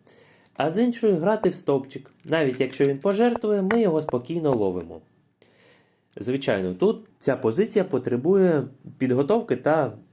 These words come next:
гарного положення в закінченні. Не завжди таке буде, але потрібно все одно пам'ятати, як ловити. Якщо він йде на поле Е один, то тут використовуємо принципи переплету. Знову, саме нападаємо.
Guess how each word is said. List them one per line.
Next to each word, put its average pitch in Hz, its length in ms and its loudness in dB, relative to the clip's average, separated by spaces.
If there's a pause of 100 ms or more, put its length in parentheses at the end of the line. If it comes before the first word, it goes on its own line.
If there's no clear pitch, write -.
гарного 135 440 0
положення 123 560 2
в 101 40 -2
закінченні. 110 640 -4
Не 110 100 -2
завжди 117 340 0
таке 113 280 -4
буде, 180 340 -2
але 117 220 0
потрібно 143 400 -4
все - 180 -6
одно 117 180 -4
пам'ятати, 120 600 -4
як 120 220 -4
ловити. 98 380 -8 (260)
Якщо 151 300 0
він 180 100 2
йде 127 160 0
на 120 140 0
поле 113 440 0
Е 175 160 2
один, 170 340 0 (1160)
то 123 140 -4
тут 175 220 0
використовуємо 147 720 2
принципи 139 600 0
переплету. 123 800 -2 (1200)
Знову, 113 420 0
саме 190 400 0
нападаємо. 131 720 0